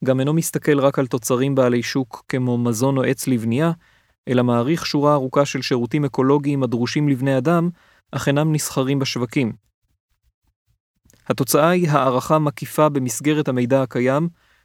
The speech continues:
אודות מצבן הנוכחי של חמש המערכות המרכזיות האלה. זה ניתוח שמראה בבירור את נקודות הכוח והחולשה של המידע הקיים.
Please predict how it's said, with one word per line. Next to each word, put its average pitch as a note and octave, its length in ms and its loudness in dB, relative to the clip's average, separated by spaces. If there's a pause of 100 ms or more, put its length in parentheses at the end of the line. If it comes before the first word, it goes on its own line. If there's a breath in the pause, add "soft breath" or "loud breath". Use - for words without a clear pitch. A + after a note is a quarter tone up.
(120)
אודות D#3 300 0
מצבן D3 480 0
הנוכחי C#3+ 440 -4
של - 160 -4
חמש D3 360 -2
המערכות B2+ 540 -2
המרכזיות A#2 680 -2
האלה. A2+ 280 -2 (1300)
זה B2 160 0
ניתוח E3 360 2
שמראה C#3 320 -2
בבירור C3 420 -2
את - 180 -8
נקודות B2 460 -2
הכוח C3+ 420 -2
והחולשה A#2+ 580 -2
של C3 160 -4
המידע A#2 320 2
הקיים. A#2 360 0